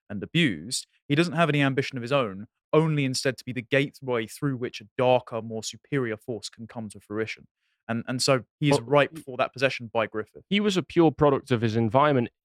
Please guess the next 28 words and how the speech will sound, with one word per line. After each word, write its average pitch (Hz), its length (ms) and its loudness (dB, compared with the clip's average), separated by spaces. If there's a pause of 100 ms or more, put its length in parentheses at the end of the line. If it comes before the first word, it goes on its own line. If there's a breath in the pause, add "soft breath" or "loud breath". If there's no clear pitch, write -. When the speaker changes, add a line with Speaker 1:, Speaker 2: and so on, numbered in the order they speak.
Speaker 2:
It's - 240 -18
kind 269 400 4
of 269 100 4
in 202 200 2
a 180 80 4
similar 165 500 4
way 139 300 6
to - 160 -4
Guts, - 540 2
in 123 100 4
that 123 120 -4
he 147 100 -6
seems 180 340 4
to 151 120 4
have 135 220 4
been 131 320 4 (300)
born 170 460 4 (140)
of 147 360 4
death 101 500 0 (540)
and 120 480 2 (420)
cast - 380 0
out 139 280 4
into 127 240 0
the 120 80 4
world 120 420 4 (120)
on 131 220 2
his 113 320 -4
own, 110 320 4